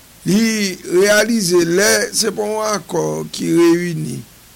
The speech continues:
tout Ayisyen, ebyen, se jwèt yon gwoup Ayisyen vin fè. Nan ka rezolisyon sa, si li dakò,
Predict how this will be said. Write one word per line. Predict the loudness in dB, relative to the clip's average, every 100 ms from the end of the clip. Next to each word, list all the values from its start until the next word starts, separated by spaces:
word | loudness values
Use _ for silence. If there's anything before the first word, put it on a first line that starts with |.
| -20 -20 -20 -20 -20 -20 -20 -4
tout | 0 2
Ayisyen, | 2 0 0 0 0 -2 -4 -12 -20 -20 -20 -20 -20 -20 -20 -20 -20 -20 -20 -20 -20 -20 -20 -20 -20 -20 -20 -20 -20 -20 -20 -4
ebyen, | 0 4 4
se | 4 2
jwèt | 2 4 4 2
yon | -2 -4
gwoup | 0 2 2
Ayisyen | 0 0 0 -2 -4
vin | -6 -10
fè. | -16 -20 -20 -20 -20 -20 -20 -20 -20 -20 -20 -20 -20 -20 -20 -4
Nan | -2 -2
ka | 2 2 2 0 -6 -20 -20 -20 -20 -20 -20 -4
rezolisyon | 2 4 4 2 0 -2 -4 -2
sa, | -2 -2 -2 -2 -6 -14 -20 -20 -20 -20 -20 -18 -4
si | 2 4 4
li | 4
dakò, | 4 2 0 -2 -6